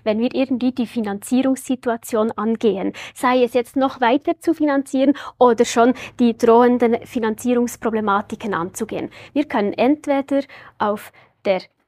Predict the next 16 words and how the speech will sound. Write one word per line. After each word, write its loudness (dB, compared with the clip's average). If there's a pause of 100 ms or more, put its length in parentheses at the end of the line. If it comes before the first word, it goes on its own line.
(140)
Einnahmenseite 0 (260)
wirken, 0
also -8
das -6
heißt, -2
wir -4
können -8
entweder, -4 (320)
wie -6
das -8
bereits -4
in 0
der -4
Vergangenheit 0
geschehen 0
ist, -2